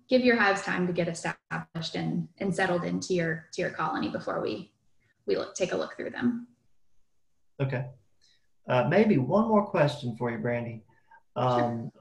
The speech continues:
Speaker 1: Sure.
Speaker 2: If you are moving to Florida, how do you go about getting bees from another state, uh, here illeg-, legally?
Speaker 1: Yeah, so if you're coming from another state,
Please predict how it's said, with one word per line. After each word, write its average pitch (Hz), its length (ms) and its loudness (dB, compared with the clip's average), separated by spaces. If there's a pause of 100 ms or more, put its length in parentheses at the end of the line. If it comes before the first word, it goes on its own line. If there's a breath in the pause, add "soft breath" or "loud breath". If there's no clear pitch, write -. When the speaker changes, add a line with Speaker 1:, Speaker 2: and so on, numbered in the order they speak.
(320)
Speaker 1:
Sure. 131 100 -6
Speaker 2:
If - 120 -20
you 202 260 6
are 143 200 6
moving 135 1120 2
to - 80 -14 (140)
Florida, 120 480 0
how 175 440 2
do 151 80 -2
you 131 240 0
go 143 280 2
about 123 500 2 (420 loud breath)
getting 170 360 2
bees 160 440 0
from 127 180 0
another 135 380 2
state, 123 640 -2 (280)
uh, 113 260 -2
here 127 420 2
illeg-, 117 420 -6
legally? 143 540 2 (1040 loud breath)
Speaker 1:
Yeah, - 280 2
so 254 420 4 (200 loud breath)
if 240 120 6
you're 277 140 6
coming 302 300 8
from 262 180 4
another 233 320 4
state, 226 480 2